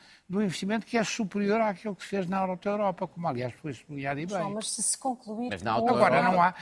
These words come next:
Speaker 1: Eu acho que a única acusação séria que se deve fazer ao Primeiro-Ministro, depois de ter ouvido o professor Miguel Poiás Maduro, é o professor Miguel Poiás Maduro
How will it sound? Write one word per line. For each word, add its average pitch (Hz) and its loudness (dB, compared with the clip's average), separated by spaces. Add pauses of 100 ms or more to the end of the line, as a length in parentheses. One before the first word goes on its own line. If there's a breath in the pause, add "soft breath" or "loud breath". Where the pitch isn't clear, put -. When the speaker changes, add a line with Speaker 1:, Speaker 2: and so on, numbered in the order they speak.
(120)
Speaker 1:
Eu 285 2
acho 214 2
que - -8
a 180 4
única 196 0
acusação 104 -6 (180)
séria 117 0
que - -14
se - -10
deve 131 -2
fazer 85 -4 (420 soft breath)
ao 113 0
Primeiro-Ministro, 113 -6 (380 soft breath)
depois - -2
de - -14
ter 135 -2
ouvido 90 -4
o 90 -6
professor - -8
Miguel 98 -4
Poiás 87 -8
Maduro, 87 -10
é 131 -2
o 143 -2
professor - -12
Miguel 104 -8
Poiás 107 -8
Maduro 127 -6